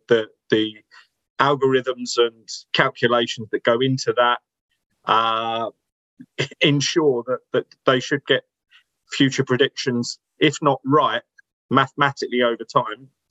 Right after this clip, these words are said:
uh, should, should make profit. So, um,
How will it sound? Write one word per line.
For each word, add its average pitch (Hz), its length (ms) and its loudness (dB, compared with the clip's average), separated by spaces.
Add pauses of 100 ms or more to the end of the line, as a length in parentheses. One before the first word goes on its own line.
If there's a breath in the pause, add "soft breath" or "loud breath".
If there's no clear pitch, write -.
(100)
uh, 117 400 0 (580 soft breath)
should, - 300 0
should 135 280 0 (280)
make 143 260 0
profit. 202 380 0
So, 143 260 0 (880 loud breath)
um, 139 500 0